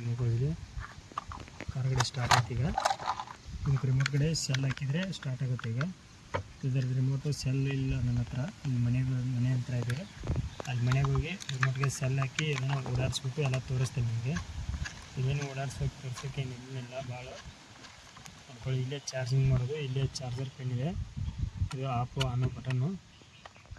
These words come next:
ಇದು ಸೆಲ್ ತೆಗೆದು ಹಾಕೋದು, ಇದ್ರ ಇದೇನಿದೆ ಇಲ್ಲಿ ಸೆಲ್ಲು ನೋಡ್ಕೊಳ್ಳಿ, ಸೆಲ್ಲಿಂದು ಕಿಟ್ ಇದೆ ಇದು.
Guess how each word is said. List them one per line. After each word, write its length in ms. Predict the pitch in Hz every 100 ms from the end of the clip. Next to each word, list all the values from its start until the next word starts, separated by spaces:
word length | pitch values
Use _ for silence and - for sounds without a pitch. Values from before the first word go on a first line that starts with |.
| -
ಇದು 140 | 123 131 131 - - - -
ಸೆಲ್ 200 | 131 131 -
ತೆಗೆದು 280 | 131 135 135
ಹಾಕೋದು, 280 | 123 - 123 120
ಇದ್ರ 160 | 120 117
ಇದೇನಿದೆ 340 | 127 123 120 120
ಇಲ್ಲಿ 140 | 117 -
ಸೆಲ್ಲು 260 | 117 127 - - - - - - - - - -
ನೋಡ್ಕೊಳ್ಳಿ, 420 | 123 117 120 127 185 - -
ಸೆಲ್ಲಿಂದು 520 | 131 123 127 123 127 147 - -
ಕಿಟ್ 200 | - 120 127
ಇದೆ 100 | 117
ಇದು. 140 | 117